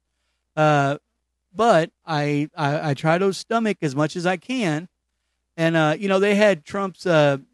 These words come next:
lawyer when he was in office. And, you know, Trump, Trump sent a tweet about this, or a truth about this, uh, last week. And he said, "How will any president be able to trust their counsel, uh, if they can go talk about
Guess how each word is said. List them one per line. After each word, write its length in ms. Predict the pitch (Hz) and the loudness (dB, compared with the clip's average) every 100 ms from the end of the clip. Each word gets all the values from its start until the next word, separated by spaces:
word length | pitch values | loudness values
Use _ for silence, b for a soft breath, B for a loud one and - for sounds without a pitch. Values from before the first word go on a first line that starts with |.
| _ - | _ -6
lawyer 580 | 151 170 190 190 190 170 _ | 0 0 2 0 -2 -8 _
when 240 | 180 151 147 | -12 -6 -2
he 100 | 156 | -2
was 160 | 143 | -2
in 100 | 135 | -2
office. 600 | 143 170 170 180 170 - _ _ _ _ - | -2 -2 -2 -4 -4 -6 _ _ _ _ -6
And, 120 | 147 | -2
you 60 | 160 | 2
know, 100 | 151 | 2
Trump, 300 | - 220 - _ _ | 0 -4 -4 _ _
Trump 240 | 208 208 | -8 -8
sent 200 | - 196 | -6 -6
a 60 | 143 | -6
tweet 260 | - 214 | -6 -4
about 260 | 165 165 151 - | -2 -2 -4 -2
this, 340 | 156 143 - | -2 -2 -8
or 200 | 175 139 | -4 -4
a 80 | 135 | -4
truth 320 | - 240 240 | -6 -8 -8
about 280 | 147 143 135 - | -6 -6 -8 -2
this, 320 | 143 - - _ _ _ 147 | -2 -2 -10 _ _ _ -2
uh, 140 | 143 | 0
last 340 | 151 160 - | 2 2 0
week. 300 | 180 180 151 147 | 2 2 2 -2
And 100 | 143 | -8
he 60 | |
said, 260 | 131 147 139 _ _ | -4 -4 -6 _ _
"How 140 | 185 185 | -2 0
will 180 | 180 185 | 0 -2
any 220 | 214 214 | -6 -6
president 460 | 160 180 151 160 156 | -2 -2 -2 -6 -2
be 100 | 160 | 0
able 140 | 151 | 0
to 100 | 143 | -4
trust 440 | - 196 185 - - | -4 -2 0 -2 -4
their 160 | 143 | -4
counsel, 680 | - 202 214 - 139 135 151 _ _ _ _ _ - | -4 -4 -4 -4 -2 -2 -4 _ _ _ _ _ -2
uh, 360 | 147 147 147 160 | 2 2 2 -2
if 200 | 156 - | -6 0
they 160 | 170 | -2
can 200 | - 147 | 0 0
go 180 | 156 160 | 4 4
talk 340 | - 180 185 165 | 2 -2 -2 -2
about 440 | 143 139 143 | 0 0 0